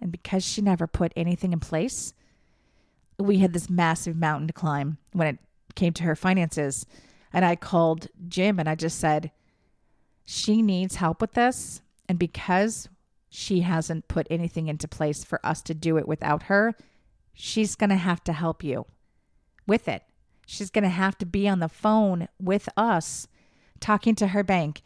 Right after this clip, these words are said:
and talking to her credit cards and talking to all of these other parties. She's gonna have to be there. So it's gonna have to be during business hours.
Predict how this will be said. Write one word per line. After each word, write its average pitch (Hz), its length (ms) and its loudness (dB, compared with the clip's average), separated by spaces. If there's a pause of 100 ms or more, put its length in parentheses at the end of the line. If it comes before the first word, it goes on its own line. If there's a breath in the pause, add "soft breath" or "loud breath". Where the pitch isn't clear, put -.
(260 soft breath)
and 202 100 -2
talking 190 360 0
to 196 120 -6
her 190 140 0
credit 175 260 0
cards 151 320 -2
and 175 160 -8
talking 196 400 0
to - 100 -4
all 175 220 2
of 165 80 0
these 170 260 -4
other 165 220 0
parties. 180 720 -2 (880)
She's - 300 -4
gonna 202 160 2
have 185 280 0
to 170 80 -4
be 196 240 -2
there. 156 380 -2 (480)
So 220 220 4
it's 185 160 2
gonna 214 240 4
have 196 220 4
to 180 100 -4
be 165 260 -4
during 165 300 -2
business 254 360 0
hours. 135 400 0